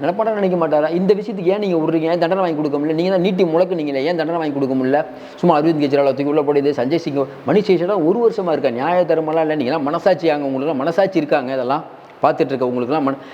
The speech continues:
ஆ? தேவகவுடா பேரனுக்கு அதுக்கு பேச இது திராணி இல்லை. ஆ? நீங்க ஏகப்பட்ட பொய்யை சொல்லி ஏதோ ஒண்ணு பண்ணி கிண்ணி உருட்டி வந்தலாம்னு நினைக்கிறீங்க.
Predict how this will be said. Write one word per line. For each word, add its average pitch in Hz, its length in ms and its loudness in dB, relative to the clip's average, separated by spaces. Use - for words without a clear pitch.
ஆ? 165 140 2
தேவகவுடா 147 460 4
பேரனுக்கு 147 380 2
அதுக்கு 151 300 0
பேச 160 380 0
இது 120 180 -6
திராணி 151 280 2
இல்லை. 131 220 0
ஆ? 123 40 0
நீங்க 127 540 2
ஏகப்பட்ட 135 600 0
பொய்யை 143 340 0
சொல்லி 127 420 0
ஏதோ 117 220 2
ஒண்ணு 160 320 2
பண்ணி 135 380 0
கிண்ணி 147 200 0
உருட்டி 160 380 2
வந்தலாம்னு 135 420 0
நினைக்கிறீங்க. 117 520 -2